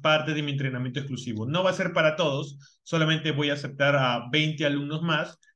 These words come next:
y cierro las inscripciones. El día miércoles, no hoy día, el día miércoles abro inscripciones, ¿ya? El día miércoles abro inscripciones y si tú quieres ser parte de mi equipo y te ha gustado el entrenamiento, pues te doy la bienvenida.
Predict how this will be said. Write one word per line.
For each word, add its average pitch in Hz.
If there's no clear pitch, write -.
y 175
cierro 156
las 147
inscripciones. 123
El 147
día 190
miércoles, 139
no 190
hoy 208
día, 117
el 135
día 180
miércoles 151
abro 156
inscripciones, 147
¿ya? 139
El 135
día 165
miércoles 147
abro 156
inscripciones 143
y 143
si 143
tú 180
quieres 208
ser 180
parte 180
de 170
mi 151
equipo 139
y 123
te 170
ha 170
gustado 170
el 160
entrenamiento, 143
pues 123
te 127
doy 135
la 139
bienvenida. 117